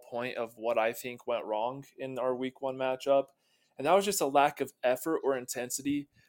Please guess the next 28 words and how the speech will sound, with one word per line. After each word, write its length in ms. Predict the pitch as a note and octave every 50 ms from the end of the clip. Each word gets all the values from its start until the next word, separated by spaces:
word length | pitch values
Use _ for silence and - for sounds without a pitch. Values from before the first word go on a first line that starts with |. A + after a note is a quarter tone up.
| _ -
from 180 | - D#3 E3 E3+
the 100 | E3+ D#3+
entire 400 | C#3+ C#3 - D#3 D3 C#3 C3 - -
offense 460 | A2+ B2 B2 - - B2 A#2 - - -
as 160 | A#2 A#2 A#2 A#2+
a 80 | G#2+
whole. 480 | A2 - - - B2+ B2 G#2+ G2+ - _ _ _ _ - _ _ -
You 100 | C#3 C3+
know, 440 | C3+ C3 B2+ B2+ B2+ B2+ A#2+ A2+ - _ _ _ _ _ _ -
it 100 | C#3+ C3+
was 180 | C3 C3 C3 -
talked 280 | - C#3+ C#3 C3+ -
about 180 | C#3+ C#3 B2+ -
by, 600 | C3+ C3 B2+ B2+ B2 A#2+ A#2+ A#2 A#2 A#2 A#2+ - _ _ _
you 80 | - B2+
know, 100 | A#2+ A#2
Trevor 260 | A2+ - B2+ A#2+ A#2
Matich 400 | A2+ A#2+ B2 B2+ B2+ B2 - B2+
on 340 | B2 A#2+ A#2 A2+ A2+ A2 A2+ B2 - -
B 100 | B2+ B2
Y 100 | A#2+ A#2
U 80 | A#2
Sports 340 | A2+ - - A#2+ A2+ A2+ -
Nation 520 | C3 B2+ B2+ B2 - - B2+ B2+ B2 B2 - _ _ _ _ _ -
that 420 | - A#2+ A#2 A2+ A2+ A2 G2+ - - - - -
this 200 | - C3+ B2+ -
offensive 500 | C3 C3 C3+ - C#3 C3+ C3 C3+ B2 B2
line 300 | A#2+ A#2 A#2 A#2+ A#2+ A#2